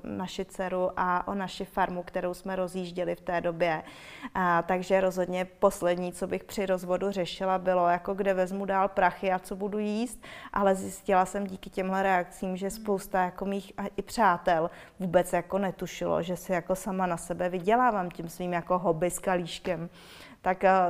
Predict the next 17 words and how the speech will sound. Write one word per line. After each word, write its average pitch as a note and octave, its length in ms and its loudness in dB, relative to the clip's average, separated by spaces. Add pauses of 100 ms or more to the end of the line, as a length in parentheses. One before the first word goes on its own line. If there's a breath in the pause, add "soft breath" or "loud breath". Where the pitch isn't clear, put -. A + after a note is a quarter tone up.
to F#3+ 100 -2
mě F#3+ 160 0
trochu F#3 280 -2
jako F#3 220 0
zaskočilo. F3+ 580 -2 (460 soft breath)
To G#3 80 6
myslím, G3 360 0
že G3+ 120 2
kdybych F#3+ 300 0
byla F#3 200 8
jako F#3+ 180 2
chlap, F#3 260 4
tak F#3+ 140 2
by F3+ 120 -4
se G3 120 -4
stopro F3+ 400 -2
nestalo. D#3 440 -4